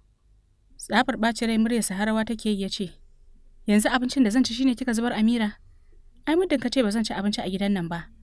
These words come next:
to sai dai kowa ya huta wallahi." Amira ta katse shi tana miƙewa za ta bar gurin. Adam ya ce, "Haka kika ce ko?" Ta juya ta ce, "Eh haka na ce, babu wanda zai ci komai yau."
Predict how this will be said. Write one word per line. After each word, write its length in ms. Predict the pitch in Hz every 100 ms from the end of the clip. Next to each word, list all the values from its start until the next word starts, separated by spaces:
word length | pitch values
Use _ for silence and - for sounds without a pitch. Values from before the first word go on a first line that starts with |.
| - -
to 100 | 226
sai 160 | 214 277
dai 120 | 269
kowa 240 | - 285 262
ya 60 |
huta 300 | 185 202 196 170
wallahi." 420 | 165 175 170 - - _ - - - - - -
Amira 320 | - 175 226 214
ta 80 | 208
katse 220 | 226 196
shi 100 | 208
tana 200 | 214 208
miƙewa 380 | 196 208 190 185
za 80 | 196
ta 120 | 185
bar 80 | 175 175
gurin. 280 | 180 170 - - - - _ - -
Adam 320 | 190 196 175
ya 60 | 175
ce, 300 | - 160 -
"Haka 240 | - 262
kika 160 | 226 254
ce 120 | 220 208
ko?" 220 | 220 320 - - - - - - -
Ta 100 | -
juya 280 | 180 214 190
ta 80 | 170
ce, 240 | 175 180 160 - -
"Eh 120 | 240 240
haka 240 | 277 202
na 80 | 185
ce, 240 | - 160 - - - -
babu 240 | 226 269 220
wanda 200 | 233 202
zai 140 | 202
ci 100 | 180
komai 380 | - 226 220 220
yau." 120 | 190